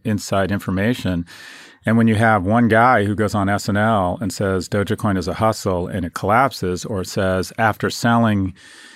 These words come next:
his do-, his crypto, after his company sells their Bitcoin in order to make their nu-,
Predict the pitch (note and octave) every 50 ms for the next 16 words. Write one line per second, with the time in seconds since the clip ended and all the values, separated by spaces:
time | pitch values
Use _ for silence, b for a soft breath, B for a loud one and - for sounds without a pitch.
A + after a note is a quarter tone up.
0 | B B B B _ - A2 G2 E2+ - A#2 A2+ G#2+ A2 - - A2+ A2+ G#2 G2+
1 | - - - - A2 - - A2+ G#2 G2 G2 F#2 F#2 F2+ G#2 - G#2+ F#2+ - G#2+
2 | F#2+ - - B2 G2+ - G#2+ F#2 - - B2+ B2 B2 A#2+ G#2 - - C#3+ G#2+ G2
3 | F#2 E2 - C3+ C#3+ C#3 - - A2 G#2 G2+ F#2+ F#2 F#2+ G2+ G2+ F#2+ F#2+ F2+ F2+
4 | F#2 G2+ G#2 F2 - F#2 E2+ E2+ F2 G#2 A2+ - -